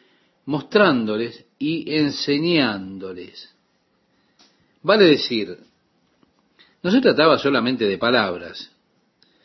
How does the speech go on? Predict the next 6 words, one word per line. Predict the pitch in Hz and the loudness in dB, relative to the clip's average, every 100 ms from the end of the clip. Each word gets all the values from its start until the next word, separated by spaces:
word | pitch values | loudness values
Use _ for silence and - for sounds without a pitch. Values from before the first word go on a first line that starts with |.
| _ | _
sino | - 139 151 135 | -8 -4 -2 -2
que | 120 117 107 104 - _ _ _ _ _ _ _ | -4 -2 -2 -6 -14 _ _ _ _ _ _ _
Pablo | - 170 190 208 196 | 2 2 4 4 4
mostró | 127 117 - 170 151 104 101 - _ _ | 0 -4 -4 0 2 2 -4 -16 _ _
o | 110 104 | -10 -2
demostró | 151 165 - - 117 98 107 | 0 0 -4 -8 -6 -6 -8